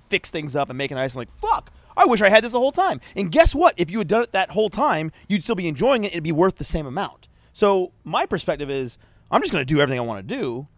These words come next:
make it exactly what I want, and live in it for as long as I want to. And then if I sell it tomorrow or ten years from now, I get to enjoy it in the meantime. So Peter McMaster, you guys have seen him before in an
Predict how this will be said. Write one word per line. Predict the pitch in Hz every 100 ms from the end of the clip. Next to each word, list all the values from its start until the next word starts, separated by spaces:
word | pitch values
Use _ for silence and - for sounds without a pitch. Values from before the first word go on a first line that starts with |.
| _ -
make | 180
it | 175
exactly | 95 135 185 151
what | 139
I |
want, | 113 131 - -
and | 147 143
live | 120 139 185
in | 147
it | 135
for | 120
as | 113
long | 120 120
as |
I | 110
want | 101 98 -
to. | 165
And | 151
then | 139 113 -
if | 113 139
I |
sell | 135 - 117
it | 127
tomorrow | 107 127 240 302 285 - -
or | - 190
ten | - 190
years | 196 175
from | 139
now, | 120 113 - -
I | 160
get | 170
to | 160
enjoy | 139 127 151 120
it |
in | 113
the |
meantime. | 104 101 92 90 - _ _ -
So | - 160 147 - _ _ _ _ _ -
Peter | 226 156 147
McMaster, | 139 123 131 127 - 160
you | 123
guys | 117 110
have | 98
seen | - 113
him | 110
before | 98 - 147 151
in |
an | 117